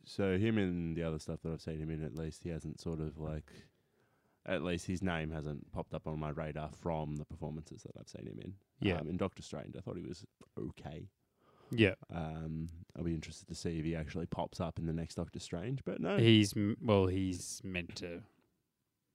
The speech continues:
Speaker 2: rock up again, that's for sure. We shall
Speaker 1: Yes.
Speaker 2: see.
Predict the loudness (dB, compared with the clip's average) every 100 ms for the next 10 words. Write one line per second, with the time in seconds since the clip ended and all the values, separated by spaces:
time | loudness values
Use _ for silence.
0 | _ -8 -8 -10 -6 -2 -2 -2 -6 -8
1 | -6 -6 0 0 0 -4 _ _ _ _
2 | _ _ _ _ _ _ 0 2 2 0
3 | -4 -4 0 2 2